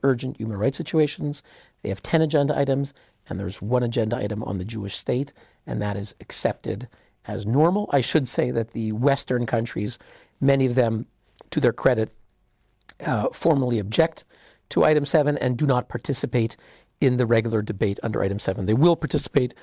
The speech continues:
in some of the mechanisms, but in general, th-, they do not speak. So if we look at who spoke two days ago when Francesca Albanese presented her report, most of the Western countries are not present. Some exceptions include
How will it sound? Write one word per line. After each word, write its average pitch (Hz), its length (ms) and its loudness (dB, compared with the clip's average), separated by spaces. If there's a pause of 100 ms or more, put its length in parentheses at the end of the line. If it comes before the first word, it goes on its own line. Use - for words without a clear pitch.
(320)
in 135 120 0
some - 280 2
of 190 60 4
the 180 60 4
mechanisms, 180 580 2
but 143 140 2
in 139 80 2
general, 135 600 2 (280)
th-, 139 180 -8
they 135 140 2
do 131 120 0
not 117 160 2
speak. - 240 -6
So 117 120 2
if 104 100 -4
we 147 60 4
look 143 180 4
at 127 100 4
who 135 120 0
spoke 127 360 0 (540)
two - 100 0
days 131 220 4
ago 123 240 4
when 113 460 0 (200)
Francesca 120 440 -2
Albanese 113 480 0
presented 113 400 -4
her 117 80 0
report, 156 420 2 (500)
most 147 400 4
of 160 80 4
the 131 80 6
Western 123 320 2
countries 117 540 -2 (160)
are 110 120 0
not 107 200 -4
present. 170 480 0
Some 123 180 -2
exceptions 113 540 -2
include 117 400 -2